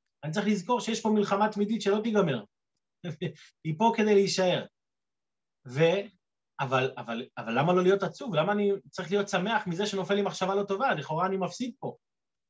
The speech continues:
<clears throat> לכן הוא מביא אדמו"ר הזקן משל. "ונודע דרך הנלחמים, וכן הנאבקים, וכן הנאבקים יחד, שאחד מתגבר, אז השני מתאמץ להתגבר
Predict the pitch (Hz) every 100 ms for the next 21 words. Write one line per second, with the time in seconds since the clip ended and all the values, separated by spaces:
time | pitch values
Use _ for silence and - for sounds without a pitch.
0 | _ _ - - 214 185 127 - 120 180
1 | 185 160 180 175 170 160 180 170 156 170
2 | 147 - _ _ _ _ _ _ _ _
3 | - 110 240 240 - 185 160 143 135 _
4 | _ _ _ 117 175 165 156 151 131 135
5 | 120 120 135 _ _ _ _ - - -
6 | 180 185 170 139 131 - 123 - - -
7 | _ _ _ _ _ _ _ _ - 117
8 | 151 160 135 123 160 156 117 107 120 135
9 | _ _ _ _ _ _ _ - 127 -
10 | 202 202 175 139 135 120 139 185 123 120
11 | 120 - 160 190 180 156 170 160 139 127